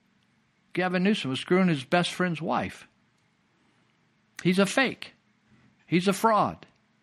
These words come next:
He's a hustler. He'll say anything to get what he wants out of you. The report says, "So far, so bad, but it gets worse." The report focuses on the m-, manifold and heavy consequences of corona measures,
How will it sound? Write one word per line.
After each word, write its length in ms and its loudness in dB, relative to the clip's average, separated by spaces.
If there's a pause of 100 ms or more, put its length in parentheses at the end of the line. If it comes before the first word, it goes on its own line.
(460)
He's 220 0
a 80 4
hustler. 500 2 (2000)
He'll 180 4
say 320 4
anything 600 4
to 100 -2
get 200 0
what 140 2
he 60 4
wants 340 0
out 160 -2
of 60 -6
you. 240 -10 (2500)
The 80 4
report 340 6
says, 240 4
"So 140 6
far, 220 4
so 220 4
bad, 320 4
but 100 4
it 40 2
gets 260 2
worse." 300 2
The 100 2
report 420 2
focuses 600 2
on 200 4
the 100 6
m-, 340 2
manifold 800 4
and 120 0
heavy 460 4
consequences 1040 0
of 240 0
corona 380 4
measures, 640 -2